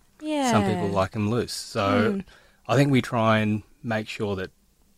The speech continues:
Speaker 2: you feel comfortable in your own skin when you wear our t-shirts.
Speaker 1: Yeah, of course. So I, the, one of the first things I noticed, and I mentioned in that intro there, that when I met you, we were at an event,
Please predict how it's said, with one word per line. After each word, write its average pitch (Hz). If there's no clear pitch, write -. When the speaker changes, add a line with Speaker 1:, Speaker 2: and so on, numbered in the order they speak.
Speaker 2:
you 110
feel 104
comfortable 98
in 113
your 196
own 190
skin 95
when 92
you 95
wear 92
our 95
t-shirts. -
Speaker 1:
Yeah, 311
of -
course. 214
So -
I, 247
the, 214
one 247
of 262
the 247
first 214
things 202
I 185
noticed, 170
and 175
I 170
mentioned 175
in 165
that 147
intro 175
there, 143
that 180
when 220
I 202
met 190
you, 160
we 180
were 175
at 220
an 233
event, 131